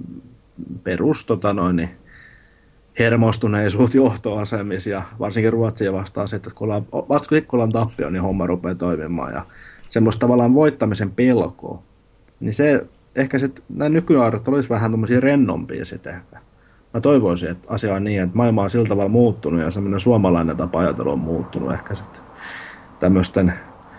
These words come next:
myöhäisteinien kohdalla, joo, et asioista ehkä ajatellaan vähän eri tavalla ja uskalletaan olla vähän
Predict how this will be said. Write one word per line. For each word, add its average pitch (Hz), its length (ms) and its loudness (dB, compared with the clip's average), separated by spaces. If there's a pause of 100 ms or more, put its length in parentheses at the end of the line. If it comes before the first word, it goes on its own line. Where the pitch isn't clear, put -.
(1400)
myöhäisteinien 110 1080 4
kohdalla, 98 400 -4
joo, 101 340 -2
et - 220 -12 (1080)
asioista 113 380 2
ehkä 120 160 -2
ajatellaan 87 440 0
vähän 90 220 -4
eri 92 160 -4
tavalla 92 300 -4
ja 95 80 -6
uskalletaan 104 600 -2
olla 123 320 4
vähän 90 300 -4